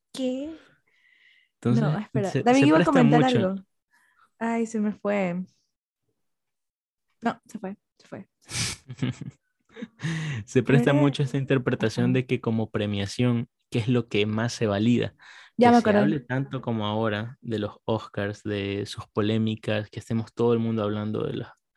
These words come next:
Speaker 2: que como hashtag tenga más volumen que el año pasado, o hacer algo más centrado en el nicho del cine, y que nadie te vea y que sean cinco horas de charlas de cine.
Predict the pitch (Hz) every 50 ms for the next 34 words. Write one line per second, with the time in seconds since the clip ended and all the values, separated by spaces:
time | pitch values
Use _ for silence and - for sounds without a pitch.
0 | _ _ _ _ _ 120 - - 110 104 - - 113 117 - - 117 104 101 104
1 | 98 - - 113 110 107 104 101 101 104 107 113 113 117 98 98 107 104 107 110
2 | 117 113 107 104 104 - - 107 107 110 110 107 - 113 - - 120 123 120 123
3 | 131 - _ _ - - - - - _ _ _ _ _ _ 151 160 165 180 -
4 | _ - 135 - 151 139 135 135 135 139 131 123 131 - 147 139 - 117 113 110
5 | 110 117 123 139 147 151 - 120 107 98 98 98 98 95 92 95 98 104 113 120
6 | 117 - 120 107 95 90 95 - - - 151 156 131 110 104 - _ _ 170 165
7 | - 170 160 151 147 143 143 139 135 - 120 113 131 151 143 127 120 110 - -
8 | 104 - - 110 110 110 107 104 - - - 117 113 - - 113 113 113 104 98
9 | 107 101 101 104 104 120 123 - - 110 107 110 107 95 - - - - - -
10 | - 117 - 127